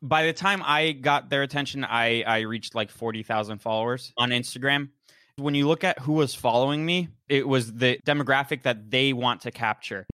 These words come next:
I guarantee you Coca-Cola is gonna have a major problem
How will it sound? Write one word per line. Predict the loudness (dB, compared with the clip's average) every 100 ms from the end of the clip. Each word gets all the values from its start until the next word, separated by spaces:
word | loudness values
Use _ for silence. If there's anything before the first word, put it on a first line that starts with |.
| -2
I | 0
guarantee | 2 2 0 -2 0
you | 0 0
Coca-Cola | 2 2 2 2 2 2
is | 2
gonna | 0
have | 2 2
a |
major | 0 0 0 0 -4
problem | 0 2 2 0 -4